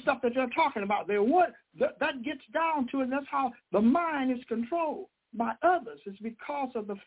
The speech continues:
fear that you have, the doubts, and so forth. And Enlightenism is to cut through that so that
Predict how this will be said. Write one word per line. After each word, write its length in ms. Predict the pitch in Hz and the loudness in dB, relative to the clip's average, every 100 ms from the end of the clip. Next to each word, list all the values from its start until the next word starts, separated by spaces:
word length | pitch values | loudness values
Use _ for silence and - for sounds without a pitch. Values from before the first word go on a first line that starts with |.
| - | 0
fear 260 | 330 262 | 2 2
that 140 | 208 196 233 | -2 -4 -4
you 120 | 208 | -4
have, 220 | 180 - - _ 202 | -4 -8 -14 _ 0
the 100 | 214 196 | 0 2
doubts, 340 | 339 320 247 _ _ _ | 2 2 -8 _ _ _
and 160 | 247 240 | -10 -6
so 160 | 370 370 359 | -2 -2 0
forth. 200 | 240 202 | -2 -2
And 120 | 226 220 | -4 -4
Enlightenism 760 | 233 359 359 - 269 262 254 | -2 -2 -2 -2 -4 -2 -6
is 60 | 240 | -6
to 100 | 240 - | -8 -6
cut 180 | 302 - - | -8 -6 2
through 220 | 415 381 | 4 4
that 240 | - - _ _ _ | 0 -8 _ _ _
so 100 | 320 | 2
that 120 | 277 | 2